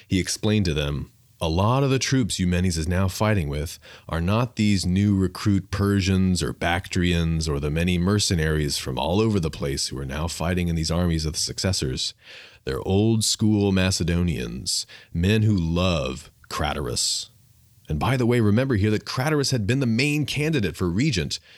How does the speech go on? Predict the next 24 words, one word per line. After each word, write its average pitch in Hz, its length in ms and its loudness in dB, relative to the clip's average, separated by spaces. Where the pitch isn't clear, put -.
that 98 120 -4
the 107 60 -6
common 120 380 -2
soldiers 92 460 0
were 107 80 0
pushing 82 580 -2
at 82 80 -8
Babylon. 71 640 -4
But 85 120 -2
he 92 100 2
was 101 140 2
out 120 140 2
of 113 100 -2
town 127 320 0
then. 69 360 -4
Craterus 147 540 0
was 101 200 2
that 87 220 -2
salt - 440 0
of 123 60 0
the 107 160 4
earth, 98 320 0
soldier's 107 580 0
soldier, 71 600 -2